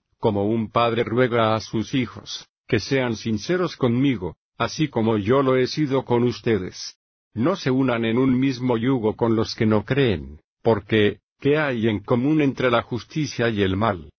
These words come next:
o entre la luz y la oscuridad? ¿Y qué acuerdo hay entre Cristo y el maligno? ¿O qué parte el creyente con el incrédulo?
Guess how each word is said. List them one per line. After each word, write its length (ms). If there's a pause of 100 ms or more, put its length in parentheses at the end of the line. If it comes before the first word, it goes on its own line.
(140)
o 160
entre 380
la 140
luz 340
y 80
la 160
oscuridad? 760 (380)
¿Y 140
qué 260
acuerdo 520
hay 140
entre 300
Cristo 460
y 100
el 140
maligno? 500 (400)
¿O 320 (300)
qué 160
parte 400
el 120
creyente 640
con 180
el 140
incrédulo? 640